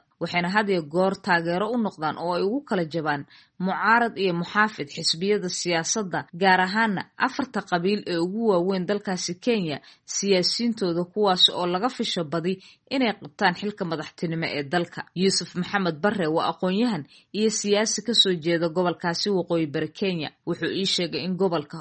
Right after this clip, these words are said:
oo loo qeybiyey saddex deegaan oo qabiilo kala gedisan ay degan yihiin, sida Wajeer, Gaarisa iyo Mandera, ay sal u noqotay in ay midoobi waayaan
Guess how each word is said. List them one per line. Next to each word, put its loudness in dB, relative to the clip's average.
oo 2
loo 6
qeybiyey 0
saddex -2
deegaan 2
oo -2
qabiilo 4
kala 2
gedisan -2
ay -2
degan 2
yihiin, -2
sida -2
Wajeer, 2
Gaarisa 2
iyo 0
Mandera, 0
ay 0
sal 2
u -6
noqotay -4
in -4
ay -2
midoobi 4
waayaan 2